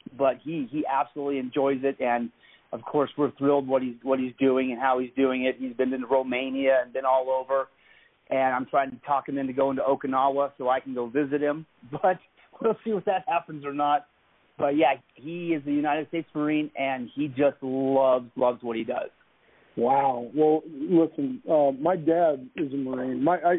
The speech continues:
Speaker 2: I once, once said my dad was a Marine, and my dad very quickly corrected me that once a Marine, always a Marine. And so I grew up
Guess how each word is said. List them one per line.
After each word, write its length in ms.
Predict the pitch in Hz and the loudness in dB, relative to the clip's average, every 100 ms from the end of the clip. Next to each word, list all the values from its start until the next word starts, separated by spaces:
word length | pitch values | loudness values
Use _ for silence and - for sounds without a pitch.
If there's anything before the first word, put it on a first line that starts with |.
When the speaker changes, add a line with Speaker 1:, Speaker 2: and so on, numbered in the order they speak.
| 175 | 2
Speaker 2:
I 40 | |
once, 300 | 170 175 196 - - | 2 2 0 -2 -6
once 320 | 180 175 180 - | 0 2 2 2
said 220 | 175 151 | 2 2
my 160 | 143 135 | 0 -2
dad 220 | 139 135 135 | 0 0 2
was 180 | 147 139 | 0 -2
a 60 | 139 | -8
Marine, 200 | 131 131 | -12 -12
and 80 | 123 | -12
my 100 | 120 | -12
dad 380 | 123 139 139 123 - _ _ _ _ | 0 4 4 4 -6 _ _ _ _
very 260 | 165 175 | 4 4
quickly 540 | 156 185 170 151 135 113 _ _ _ _ | 2 0 0 0 0 -2 _ _ _ _
corrected 460 | - 147 147 147 143 | -2 0 0 -2 -6
me 80 | 135 | -4
that 160 | 127 | -2
once 200 | 127 139 - | -2 -2 -2
a 40 | |
Marine, 240 | 143 139 135 | -4 -2 2
always 280 | 139 139 123 | 2 2 -2
a 40 | |
Marine. 320 | 127 127 240 - _ _ _ - | -6 -6 -8 -10 _ _ _ -6
And 240 | 143 139 | -2 0
so 120 | - 147 | 2 2
I 100 | 190 | 2
grew 340 | 170 170 156 | 4 4 4
up 140 | 147 | 0